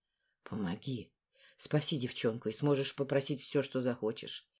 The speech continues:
сказал он, взглянув в глаза ведьмы. — Ты же знаешь, я всегда держу слово. — Знаю, — отозвалась Майра. — Но неужели девчонка так для тебя важна?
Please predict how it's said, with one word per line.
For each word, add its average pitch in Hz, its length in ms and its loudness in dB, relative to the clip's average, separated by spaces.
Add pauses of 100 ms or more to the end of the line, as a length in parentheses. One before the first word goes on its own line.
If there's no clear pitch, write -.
(400)
сказал 202 520 10
он, 185 80 8
взглянув 190 440 8
в 180 40 -2
глаза 185 340 8
ведьмы. — 135 480 2 (640)
Ты 143 180 -2
же 123 160 -4 (200)
знаешь, 127 560 -4
я 117 100 0
всегда 135 380 2
держу 110 320 -4
слово. — 104 420 -2 (680)
Знаю, — 156 760 2 (380)
отозвалась 165 640 4
Майра. — 151 400 4 (440)
Но - 120 -2
неужели 247 480 8
девчонка 185 500 2
так 165 220 2
для 156 120 2
тебя 160 280 4
важна? 160 420 2